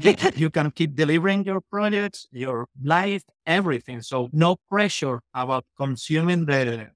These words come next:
the, the content, because I think that's the good approach or the best approach to really get the best out of the content that you consume. Okay, the moment that you release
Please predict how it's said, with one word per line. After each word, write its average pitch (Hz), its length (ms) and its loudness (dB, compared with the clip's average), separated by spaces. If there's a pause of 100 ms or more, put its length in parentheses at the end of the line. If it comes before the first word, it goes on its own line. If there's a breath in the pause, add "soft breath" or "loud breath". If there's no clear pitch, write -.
(160)
the, 120 120 -14
the 120 120 -8
content, 135 520 -2
because 120 260 -8
I 151 80 -2
think 180 240 0
that's - 320 -6
the 139 180 2
good 180 220 4
approach 190 440 0
or 139 120 -4
the 123 100 -2
best 156 340 0
approach 196 480 -2 (100)
to 170 140 2
really 180 320 0
get 160 300 -2
the 151 100 4
best 165 320 0
out 151 160 -2
of 139 160 -4
the 135 100 -4
content 151 480 -2
that 131 140 -12
you 139 100 -12
consume. 120 640 -8
Okay, 147 180 -8
the 135 100 -6
moment 143 280 0
that 151 180 -2
you 147 140 0
release 131 720 -4